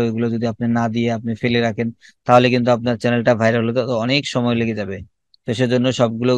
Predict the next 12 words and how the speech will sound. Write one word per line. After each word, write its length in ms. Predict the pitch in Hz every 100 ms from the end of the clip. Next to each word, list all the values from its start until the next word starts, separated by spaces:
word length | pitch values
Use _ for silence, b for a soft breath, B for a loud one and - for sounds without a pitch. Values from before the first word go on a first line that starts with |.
| 123 120
আমি 140 | 120 120 117
যেগুলো 280 | 123 113 120 113
দেখিয়ে 240 | 120 127 117
দিলাম 260 | 120 139 180 b b _ 120
আপনারা 260 | 120 120 120 117
এগুলো 180 | 120 123
সবগুলো 420 | 123 113 117 123 120 -
টোটাল 300 | 123 117 123 120
কমপ্লিট 380 | 123 117 120 113
করবেন, 340 | 127 117 143 180 - _ _ -
ঠিক 120 | 139
আছে? 240 | 135 123